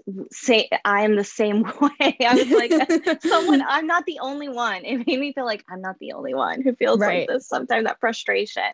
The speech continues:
Speaker 1: Um, so it was a great, you know, it's great how internet can connect people.
Speaker 2: Oh, totally. I'm so glad that you felt that way. That's how, like, that's what I aspire to do, right? I hope to
Speaker 1: Mm-hmm.
Speaker 2: make others feel less alone in their struggles with their dogs. So I'm really glad that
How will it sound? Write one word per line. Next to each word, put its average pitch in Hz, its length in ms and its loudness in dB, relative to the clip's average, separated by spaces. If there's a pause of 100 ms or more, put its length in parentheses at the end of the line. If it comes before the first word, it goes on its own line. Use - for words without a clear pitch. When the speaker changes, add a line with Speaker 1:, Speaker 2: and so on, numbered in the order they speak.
(440)
Speaker 1:
Um, 185 640 -2
so 196 160 4
it 208 60 6
was 208 160 2
a 214 60 0
great, 196 480 2
you 202 160 0
know, 180 160 -2
it's - 260 -4
great 254 220 0
how 220 200 0
internet 185 460 -8
can 190 140 -8
connect 185 420 -4
people. 143 500 -2 (460)
Speaker 2:
Oh, 220 180 2
totally. 190 540 0
I'm 220 200 0
so 254 200 -2
glad 220 240 -2
that 190 140 -4
you 202 100 -4
felt 190 240 -6
that 175 140 -2
way. 175 140 -2
That's 190 240 -4
how, 202 420 0 (580)
like, 196 280 -2
that's 208 300 -4
what 262 100 0
I 240 160 2
aspire 208 540 -2
to 202 140 -8
do, 180 280 -4
right? 180 440 -4
I 190 380 -4
hope 202 360 -4
to 226 80 -6
Speaker 1:
Mm-hmm. 190 160 -8
Speaker 2:
make 180 180 -12
others 185 420 -4
feel 185 200 -2
less 190 260 0
alone 196 360 0
in 185 80 -4
their 185 120 -6
struggles 185 440 -6
with 180 100 -4
their 175 120 -4
dogs. 160 260 -6
So 208 80 -4
I'm 202 100 -2
really 208 220 0
glad 175 320 -4
that 170 240 -8